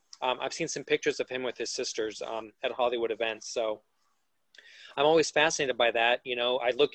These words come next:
I look at dates to see were their grandparents alive when they were young, you know, to see if they had that, um, if they had that whole nuclear family like, like I have, where I was able to stay close to my grandmothers, or, or, or maybe not. So you'll see later in the Carly Simon exa-,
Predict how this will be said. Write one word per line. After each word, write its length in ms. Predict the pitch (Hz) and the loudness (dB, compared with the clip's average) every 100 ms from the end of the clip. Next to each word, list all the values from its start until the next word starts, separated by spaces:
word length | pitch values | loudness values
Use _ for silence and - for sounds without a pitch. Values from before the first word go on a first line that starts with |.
| - | 0
I 40 | 135 | 0
look 200 | 131 139 | 0 -2
at 140 | 139 | 0
dates 260 | 139 139 - | 2 2 0
to 80 | 123 | -8
see 240 | - 135 | -4 -4
were 180 | 120 131 | 0 2
their 120 | 127 | 2
grandparents 500 | 131 139 151 147 131 | 2 0 0 -4 0
alive 300 | 127 120 120 | 2 4 4
when 100 | 120 | 0
they 120 | 120 | -2
were 120 | 117 | -2
young, 460 | 117 160 175 117 104 _ - - - | 0 0 0 -2 -8 _ -20 -16 -4
you 100 | 127 | -2
know, 40 | |
to 80 | 120 | -2
see 240 | - 151 | -2 -2
if 140 | 135 - | 0 2
they 140 | 131 | 0
had 300 | 123 131 127 | 2 -2 0
that, 340 | 127 120 123 - _ _ _ _ - | 2 2 0 -4 _ _ _ _ -6
um, 380 | 123 117 113 - _ _ _ _ - | -2 0 -2 -8 _ _ _ _ -10
if 160 | 127 | -4
they 120 | - 131 | -2 0
had 260 | 151 147 | 0 2
that 200 | 139 135 - | 2 0 2
whole 500 | 160 156 151 156 - | 6 8 8 4 -2
nuclear 420 | 151 160 147 143 | -6 -4 0 0
family 480 | 123 - 170 175 139 | 0 0 0 0 0
like, 180 | 123 120 - 139 | 0 0 -2 -4
like 160 | 127 | 0
I 140 | 139 180 | 2 2
have, 220 | 139 127 | 2 2
where 100 | 127 | 2
I 40 | |
was 140 | 120 - _ _ _ - | 0 -6 _ _ _ -4
able 160 | 139 131 | -2 -2
to 80 | |
stay 240 | 127 - 135 | -2 -2 0
close 240 | - 131 | 0 -2
to 80 | - | -2
my 160 | 127 117 | -4 0
grandmothers, 520 | 143 175 131 110 113 | 2 2 0 -2 2
or, 300 | 120 120 123 | 4 4 2
or, 220 | 123 123 127 | 0 0 2
or 220 | 131 131 | 2 2
maybe 280 | 131 127 123 | 0 -2 -2
not. 340 | 156 131 - | -2 -2 -2
So 220 | - 120 - - - - | 0 0 -2 -12 -20 0
you'll 140 | 143 | 0
see 160 | - 147 | 2 2
later 320 | 143 151 135 | 6 6 4
in 120 | 123 | 0
the 60 | 120 | -4
Carly 320 | 143 131 131 | 0 2 2
Simon 320 | - 156 147 | 0 -2 -4
exa-, 320 | 117 120 113 | -6 -4 -4